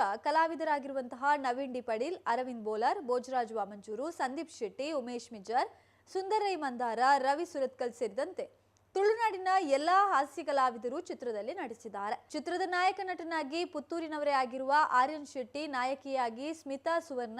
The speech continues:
ಮಲ್ಪೆ ಅಭಿನಯಿಸಿದ್ದಾರೆ. ಇನ್ನು ಚಿತ್ರದ ನಾಯಕ ನಟ ಆರ್ಯನ್ ಶೆಟ್ಟಿ ಮಾತನಾಡಿ, ಎರಡು ಸಾವಿರದ ಹದಿನಾಲ್ಕರಲ್ಲಿ ನಾನು ಹೇಮಂತ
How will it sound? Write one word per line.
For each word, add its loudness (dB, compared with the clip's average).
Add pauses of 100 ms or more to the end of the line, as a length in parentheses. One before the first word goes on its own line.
ಮಲ್ಪೆ -4
ಅಭಿನಯಿಸಿದ್ದಾರೆ. -6
ಇನ್ನು 0
ಚಿತ್ರದ -2
ನಾಯಕ 0
ನಟ -4 (180)
ಆರ್ಯನ್ 2
ಶೆಟ್ಟಿ -8
ಮಾತನಾಡಿ, -4
ಎರಡು 0
ಸಾವಿರದ -2
ಹದಿನಾಲ್ಕರಲ್ಲಿ -2
ನಾನು -2
ಹೇಮಂತ -4